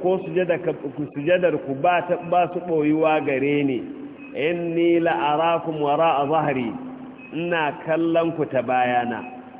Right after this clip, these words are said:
Ma'ana ko da ina gaban ku to amma ina ganin ku ta bayana. Duk abin da kuke ina gani. Ai da haka ne kun ga yace da wannan din, "Wane yanzu har yanzu baka iya sallah ba?" An gane. Har yanzu an ma magana, an yi sallar nan a gaban ka,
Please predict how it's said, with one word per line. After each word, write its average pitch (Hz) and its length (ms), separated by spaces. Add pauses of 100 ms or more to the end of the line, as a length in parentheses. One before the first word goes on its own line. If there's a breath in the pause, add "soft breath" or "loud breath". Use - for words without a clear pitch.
(180)
Ma'ana 143 420
ko 196 180
da 175 140
ina 170 320
gaban 147 300
ku 147 100
to 147 80
amma 147 240
ina 156 180
ganin 139 300
ku - 80
ta 113 160
bayana. 104 400 (180)
Duk 180 220
abin 170 240
da 151 40
kuke 147 280
ina 127 240
gani. 98 240 (540)
Ai 135 100
da 156 160
haka 156 140
ne 143 100
kun 147 180
ga 151 140
yace 156 180
da 131 140
wannan 131 240
din, 127 300 (100)
"Wane 156 320
yanzu 139 220
har 165 180
yanzu 156 240
baka 143 240
iya 135 160
sallah 131 320
ba?" - 120 (1080)
An 139 180
gane. 131 260 (720)
Har 175 160
yanzu 165 560 (100)
an 175 220
ma 170 140
magana, 147 520
an 165 220
yi 170 80
sallar 165 360
nan 151 240
a 131 100
gaban 123 360
ka, 123 80